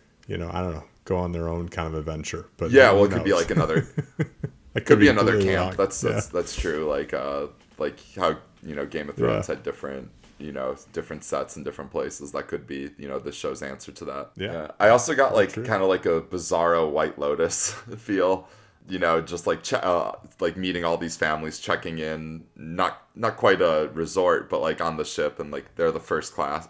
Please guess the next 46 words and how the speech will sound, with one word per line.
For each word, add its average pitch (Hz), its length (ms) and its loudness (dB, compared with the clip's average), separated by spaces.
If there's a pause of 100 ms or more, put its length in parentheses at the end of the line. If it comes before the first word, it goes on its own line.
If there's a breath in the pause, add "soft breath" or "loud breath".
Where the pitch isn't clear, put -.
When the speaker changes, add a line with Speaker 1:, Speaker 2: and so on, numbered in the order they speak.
Speaker 2:
A 87 80 -2
lot, 80 360 0
a 98 40 -2
lot 98 160 4
of 85 60 2
the 76 60 -10
people 82 220 -10
we 78 80 -6
focus 73 300 -8
on 71 140 -4
are 71 80 -8
the 69 80 -10
first 69 320 -6
class, 67 360 -8 (560 soft breath)
but 80 140 0
we 82 80 -4
see 92 160 -4
their, 76 380 0 (280 soft breath)
see - 220 -6
their 90 180 2
interaction 73 520 0
Speaker 1:
Yes. 71 60 -6
Speaker 2:
with 71 100 -10
the 73 60 -2
working 71 360 -4
class 69 340 -6
as 71 140 -14
well. 71 340 -6 (720 soft breath)
And, 71 420 -2
uh, 65 380 0 (480)
I 87 60 2
just 82 120 -8
Speaker 1:
Yep. 101 60 -4
Speaker 2:
thought 95 120 4
it 82 40 2
was 78 140 -4
funny 76 240 -2
Speaker 1:
Yep. 73 80 -6
Speaker 2:
just - 180 -12
getting, 71 480 -8 (120)
you 73 100 -14
know, 69 180 -4
introduced 71 800 -10
to, 73 400 -8 (180)
uh, 80 140 0
just, 82 320 -16